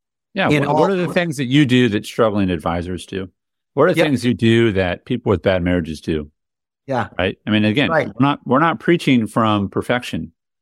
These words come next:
Speaker 1: We're preaching from, you know, uh, we're in the trenches with you.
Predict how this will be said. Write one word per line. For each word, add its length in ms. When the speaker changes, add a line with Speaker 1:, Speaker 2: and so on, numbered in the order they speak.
Speaker 1:
We're 120
preaching 540
from, 600
you 140
know, 420
uh, 200
we're 220
in 80
the 60
trenches 420
with 220
you. 160